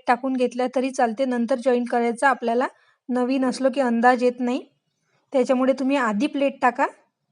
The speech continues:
नंतर जोडून घ्या. आणि छोटंसं असं काहीतरी नवीन करावं म्हणून मी त्याच्यामध्ये ही लेस लावलेली आहे, त्याच्यामुळे छान लूक आलेला आहे आपल्या टॉपला.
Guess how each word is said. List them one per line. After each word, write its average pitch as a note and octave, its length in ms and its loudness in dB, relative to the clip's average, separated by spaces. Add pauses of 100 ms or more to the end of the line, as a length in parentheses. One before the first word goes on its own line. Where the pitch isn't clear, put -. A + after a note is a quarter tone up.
नंतर C#4 360 2
जोडून B3 400 0
घ्या. A#3+ 180 0 (880)
आणि A#3 200 -2 (480)
छोटंसं C#4+ 460 4
असं C4+ 140 2
काहीतरी B3+ 460 0 (200)
नवीन C4 340 -2
करावं C4 360 4
म्हणून C4+ 260 0
मी C4+ 160 -2
त्याच्यामध्ये B3+ 560 -2 (560)
ही C4 180 0
लेस B3+ 240 4
लावलेली B3+ 460 4
आहे, B3 240 0 (600)
त्याच्यामुळे B3+ 360 0 (120)
छान C4+ 140 -2
लूक C4+ 260 0
आलेला B3+ 260 4
आहे C4 80 4
आपल्या C4+ 220 -2
टॉपला. B3 380 0